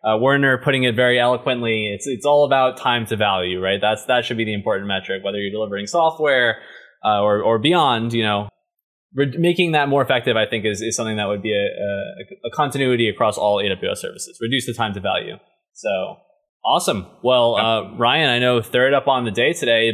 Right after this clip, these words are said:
but, uh, you were a trooper and you stuck in there, and demo is awesome. I'm excited to start using solutions constructs. So, uh, you may have covered this before, but how many are available currently?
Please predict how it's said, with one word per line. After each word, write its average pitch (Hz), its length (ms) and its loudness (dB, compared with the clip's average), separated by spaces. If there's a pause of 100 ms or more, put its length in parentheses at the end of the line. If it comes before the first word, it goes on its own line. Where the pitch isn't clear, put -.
but, 107 220 2
uh, 107 120 2
you 107 140 -2
were 127 140 2
a 110 60 0
trooper 120 260 -6
and 117 80 -4
you 110 60 -6
stuck 117 240 -2
in 131 100 -4
there, 107 420 0
and 107 440 -4
demo 113 240 2
is 107 100 2
awesome. 113 340 0
I'm 107 140 0
excited 107 360 0
to 104 100 -8
start 98 240 -2
using 101 220 -6
solutions 98 440 -6
constructs. 104 640 -2 (760)
So, 135 300 2
uh, 110 400 0
you 127 180 -4
may 151 120 0
have 135 140 -2
covered 143 200 0
this 127 100 -8
before, 139 320 0
but 120 200 0
how 127 120 0
many 139 320 -2
are 123 260 2
available 120 680 2
currently? 139 380 0